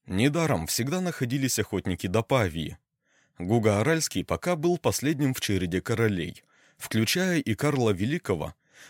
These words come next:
прибравших ее к рукам. Город хорошо вписывался в ландшафт берега реки Тичина,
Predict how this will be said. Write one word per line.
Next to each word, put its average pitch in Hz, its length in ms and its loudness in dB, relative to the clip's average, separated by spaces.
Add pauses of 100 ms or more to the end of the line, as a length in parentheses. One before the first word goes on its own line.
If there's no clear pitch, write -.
прибравших 160 640 0
ее 98 220 2
к - 80 -8
рукам. 92 480 -4 (960)
Город 151 340 2
хорошо 175 400 -2
вписывался 160 680 -4
в 117 100 -4
ландшафт 123 560 -2
берега 113 500 0
реки 101 340 -2
Тичина, 85 640 -6